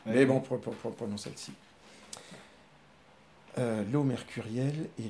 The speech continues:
Speaker 2: le, ça me reviendra.
Speaker 1: Ouais,
Speaker 2: Bon,
Speaker 1: ouais,
Speaker 2: toujours
Speaker 1: ouais,
Speaker 2: est-il.
Speaker 1: très bien, très bien.
Speaker 2: Su-, supposons,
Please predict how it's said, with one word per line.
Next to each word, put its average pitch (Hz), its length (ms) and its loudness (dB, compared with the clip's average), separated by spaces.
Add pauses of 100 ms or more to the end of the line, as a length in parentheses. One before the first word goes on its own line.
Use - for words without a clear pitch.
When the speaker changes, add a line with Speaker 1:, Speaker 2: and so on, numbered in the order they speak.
Speaker 2:
le, 127 420 -2
ça 139 120 4
me 135 40 8
reviendra. 120 480 6
Speaker 1:
Ouais, 151 80 4
Speaker 2:
Bon, 165 100 12
Speaker 1:
ouais, 170 100 10
Speaker 2:
toujours 214 200 12
Speaker 1:
ouais, 196 80 12
Speaker 2:
est-il. 185 160 4
Speaker 1:
très 127 100 4
bien, 113 160 0
très 139 200 -6
bien. 110 100 -2
Speaker 2:
Su-, 135 260 -4
supposons, 151 560 12